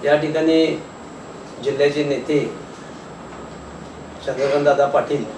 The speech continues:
यांनी आपला महापौर होण्यासाठी प्रचंड मोठ्या प्रमाणामध्ये आर्थिक व्यवहार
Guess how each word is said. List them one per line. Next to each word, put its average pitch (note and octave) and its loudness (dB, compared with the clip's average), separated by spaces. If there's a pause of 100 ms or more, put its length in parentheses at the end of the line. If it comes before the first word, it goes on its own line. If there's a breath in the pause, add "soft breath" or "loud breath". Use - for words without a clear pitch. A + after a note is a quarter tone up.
(340)
यांनी D#3 2 (640)
आपला D#3+ 4
महापौर D#3 6
होण्यासाठी D3 4 (1080)
प्रचंड F#3 6
मोठ्या D#3 6
प्रमाणामध्ये D3 6 (1080)
आर्थिक - 4 (840)
व्यवहार C#3+ 8